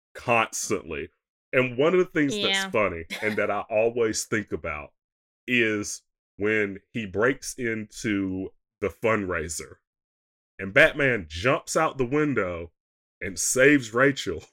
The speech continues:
Speaker 1: and just leaves all those other people just up there with him.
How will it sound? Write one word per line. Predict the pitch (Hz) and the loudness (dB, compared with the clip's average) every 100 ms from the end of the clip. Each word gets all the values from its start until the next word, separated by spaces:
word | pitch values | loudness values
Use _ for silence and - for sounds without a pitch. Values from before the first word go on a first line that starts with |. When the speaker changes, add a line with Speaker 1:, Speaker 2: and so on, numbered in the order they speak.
| _ _ _ _ _ _ - - | _ _ _ _ _ _ -12 0
Speaker 1:
and | 120 | 0
just | 110 120 107 98 | 2 -2 -2 -2
leaves | 113 135 123 98 - _ - | 2 2 2 -4 -10 _ 0
all | 110 135 151 | 6 8 8
those | 143 139 123 | 8 6 6
other | 123 123 110 | 2 2 2
people | - 143 135 104 | -2 -4 -2 -4
just | 95 110 - - | -2 -2 -2 0
up | 113 117 - | 2 2 0
there | 110 104 | 0 2
with | 107 127 - | 4 4 2
him. | 92 92 | -4 -6